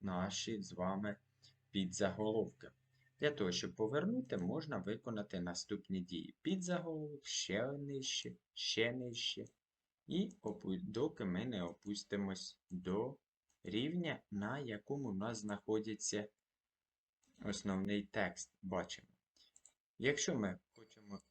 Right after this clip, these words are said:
опустити, не користуючись даними ді-, кнопками, ми обираємо в-, список рівнів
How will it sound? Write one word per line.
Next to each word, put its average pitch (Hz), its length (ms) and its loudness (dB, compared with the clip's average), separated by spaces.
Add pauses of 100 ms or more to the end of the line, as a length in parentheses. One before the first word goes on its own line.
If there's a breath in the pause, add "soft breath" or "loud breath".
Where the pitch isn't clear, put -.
(280)
опустити, 113 720 0
не 127 320 2
користуючись 113 1000 0
даними 104 500 0
ді-, - 440 -10
кнопками, 123 640 0 (160)
ми 190 180 4
обираємо 92 720 0 (760)
в-, 98 580 -6 (840)
список 180 720 0
рівнів 185 540 4